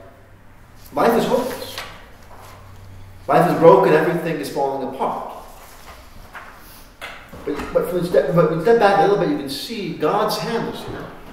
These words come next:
And God's hand is here to save the entire world.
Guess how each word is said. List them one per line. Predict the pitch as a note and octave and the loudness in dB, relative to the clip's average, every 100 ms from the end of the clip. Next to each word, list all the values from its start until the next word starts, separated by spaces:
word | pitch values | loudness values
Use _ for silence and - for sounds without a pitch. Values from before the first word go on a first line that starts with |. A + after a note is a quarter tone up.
| - - - - - - | -18 -20 -18 -20 -16 -8
And | C#3 | 0
God's | D#3+ G3+ - - E3+ | 4 6 6 4 0
hand | F#3 F3+ E3 | 0 0 -2
is | - - | -6 -8
here | E3 D#3+ D#3 D#3 - - - | -6 -4 -4 -6 -10 -16 -14
to | D3 | -10
save | C3+ - D#3+ D#3+ D#3 | -8 -4 -2 -2 -4
the | C3 | -6
entire | B2 - B2+ A#2 A2+ | -6 -6 -4 -4 -4
world. | A#2 A#2 - | -4 -6 -10